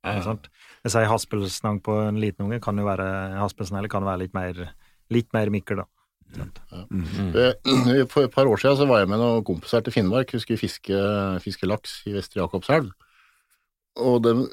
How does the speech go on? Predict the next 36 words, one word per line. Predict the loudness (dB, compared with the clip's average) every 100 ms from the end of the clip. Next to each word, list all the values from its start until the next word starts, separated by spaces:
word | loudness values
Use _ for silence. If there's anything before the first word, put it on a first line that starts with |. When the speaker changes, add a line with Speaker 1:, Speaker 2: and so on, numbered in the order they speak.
| -2
Speaker 1:
vi | 0
skulle | 4 4 4
fiske | 4 0
med | 2
flue | 2 4 6
da, | 4 2
så | 2 4
jeg | 6
hadde | 4 4
med | 4 4
meg | 2 4 4 4 4 4 2 2
hele, | 2 4 4 2 0 -2
hele | -2 -2 -2 -2 -4 -6 -8 -12 -16 _ _ _ -4
riggen | -2 0 2
min, | 2 2
jeg. | 0 -2 -8 -4
Eh, | 0 2
og | 2
dem | 0
hadde | 0 -2
også | -2 -4
med | -2
seg | -2
fluestenger. | -4 -4 -4 -4 -4 _ _ _ _ _ _ _
Men | 2 4
de |
hadde | 4 2 0 -2
absolutt | 0 -2 -4 _
ikke | -2 -2 -2 2
noen | 4
intensjoner | 4 4 4 4
om | 2
å | 0
fiske | -2 -2
med | 0
flue. | 2 2